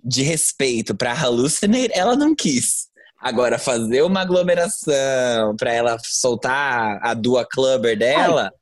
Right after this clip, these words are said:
Speaker 2: calma, você tá falando da Dua Lipa.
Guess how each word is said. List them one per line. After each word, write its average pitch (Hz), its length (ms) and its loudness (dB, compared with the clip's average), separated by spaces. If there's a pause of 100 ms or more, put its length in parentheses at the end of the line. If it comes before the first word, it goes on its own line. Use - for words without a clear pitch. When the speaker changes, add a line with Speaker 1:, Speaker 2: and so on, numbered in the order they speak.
(240)
Speaker 2:
calma, 135 460 0 (120)
você - 160 -2
tá 156 140 2
falando 156 420 2
da 147 140 2
Dua 143 220 0
Lipa. 147 600 0